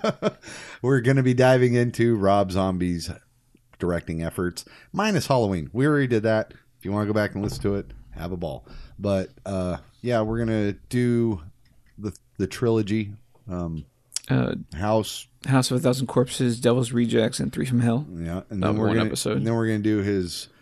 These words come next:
Speaker 2: Lords of Salem.
Speaker 1: Lords of Salem and
Speaker 2: Thirty-one.
Speaker 1: Thirty-one.
Speaker 2: Uh,
Speaker 1: And
Speaker 2: there's one more.
Speaker 1: the other,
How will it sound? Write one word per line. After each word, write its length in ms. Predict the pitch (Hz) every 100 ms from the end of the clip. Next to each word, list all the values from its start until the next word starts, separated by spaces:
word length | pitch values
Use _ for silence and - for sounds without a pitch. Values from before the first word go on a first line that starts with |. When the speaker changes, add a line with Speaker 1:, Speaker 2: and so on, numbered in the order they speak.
| -
Speaker 2:
Lords 260 | - 123 123
of 60 |
Salem. 300 | - 127 127 135
Speaker 1:
Lords 200 | 165 180
of 80 |
Salem 460 | - 104 104 104 101
and 80 | 85
Speaker 2:
Thirty-one. 260 | 110 110 120
Speaker 1:
Thirty-one. 560 | 113 110 123 87 82 - _ _ _ _ - -
Speaker 2:
Uh, 40 | 143
Speaker 1:
And 80 | 143
Speaker 2:
there's 200 | - 131
one 200 | - -
more. 280 | - - -
Speaker 1:
the 80 | 67
other, 200 | 69 67